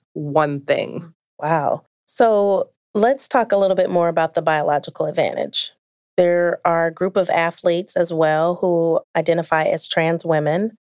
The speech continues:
Speaker 2: And we've also seen where they do not want them to compete in women's sports,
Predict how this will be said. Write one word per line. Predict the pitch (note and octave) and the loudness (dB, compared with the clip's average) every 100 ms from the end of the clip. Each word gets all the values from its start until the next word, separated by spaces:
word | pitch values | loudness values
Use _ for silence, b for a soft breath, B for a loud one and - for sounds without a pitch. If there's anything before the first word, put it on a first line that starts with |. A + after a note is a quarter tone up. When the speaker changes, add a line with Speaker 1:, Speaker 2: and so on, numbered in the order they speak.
| _ - | _ 0
Speaker 2:
And | F3+ F3+ | 2 2
we've | G#3 F3+ | 0 2
also | F3 G3+ A3 | 2 2 -2
seen | G3+ - E3+ E3+ E3+ E3 | -2 0 2 2 0 2
where | E3 E3 D#3+ | 2 2 2
they | E3+ E3+ E3 E3+ E3+ - - | 2 2 0 -2 -4 -8 -2
do | F#3 E3+ | 0 2
not | E3 D#3+ | 0 0
want | F3 E3 E3 | 0 -2 0
them | E3 D#3+ D#3 | 0 0 -2
to | E3+ | -4
compete | - - - F3 E3 - | -2 -4 -2 -2 -2 -2
in | E3+ E3 | -2 0
women's | E3 D#3 D3+ | 0 0 -4
sports, | - C4 D#3+ B2 - - | 0 2 2 -2 -10 -14